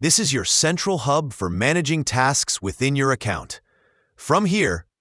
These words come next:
locate the Developers section, which might be found in a menu or sidebar depending on the site's layout. Click on Developers to enter the technical configurations and settings area. Within the Developers section,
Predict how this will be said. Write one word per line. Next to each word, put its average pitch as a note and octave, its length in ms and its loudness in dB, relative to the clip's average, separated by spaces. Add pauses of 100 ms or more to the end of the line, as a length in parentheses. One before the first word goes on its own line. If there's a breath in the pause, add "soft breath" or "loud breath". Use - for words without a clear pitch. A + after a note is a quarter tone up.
(140)
locate D#3+ 560 0
the A2+ 100 -4
Developers A2+ 640 0
section, - 460 -4 (260)
which C#3 260 0
might A3 220 0
be A#3 120 -2
found C#3+ 420 0
in C3 160 -4
a B2+ 60 -2
menu C3 580 -2
or A2+ 120 -2
sidebar C#3+ 720 -2 (140)
depending F3+ 480 -2
on D#3+ 100 0
the D3 80 0
site's - 380 0
layout. F2+ 400 -6 (520)
Click A3+ 280 -2
on F3+ 160 2
Developers A#2 880 -2
to C3 140 -4
enter E3 300 -2
the C3+ 120 -2
technical F3 560 -4
configurations B2+ 960 0 (120)
and A2 140 0
settings G#2 440 0
area. C2+ 380 -6 (560)
Within D#3 380 0
the G#3 80 2
Developers C3+ 580 0
section, F#2 460 -2